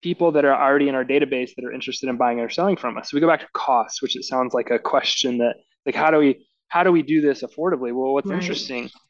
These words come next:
Speaker 1: is if we go back to those two hundred eleven thousand video through plays that Josue got over the course of four years,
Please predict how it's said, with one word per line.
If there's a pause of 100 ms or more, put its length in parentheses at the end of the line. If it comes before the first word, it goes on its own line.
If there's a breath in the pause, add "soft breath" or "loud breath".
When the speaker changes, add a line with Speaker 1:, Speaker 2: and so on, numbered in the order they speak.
(560)
Speaker 1:
is
if
we
go
back
to
those
two
hundred
eleven
thousand (100)
video
through
plays
that
Josue
got
over
the
course
of
four
years,